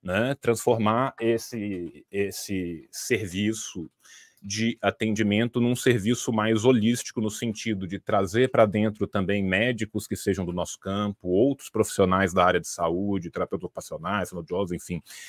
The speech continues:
que sejam do nosso campo, pra que a gente possa organizar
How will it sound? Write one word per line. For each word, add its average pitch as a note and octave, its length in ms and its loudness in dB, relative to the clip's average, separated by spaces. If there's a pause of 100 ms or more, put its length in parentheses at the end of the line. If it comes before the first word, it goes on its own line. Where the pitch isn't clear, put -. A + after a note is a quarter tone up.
(220)
que A#2 120 -4
sejam G#2 420 4
do F2+ 140 2
nosso - 340 0
campo, G2+ 400 2 (260)
pra G#2+ 120 2
que A2 60 0
a - 20 4
gente A2 200 0
possa G#2+ 540 8
organizar A#2 1120 6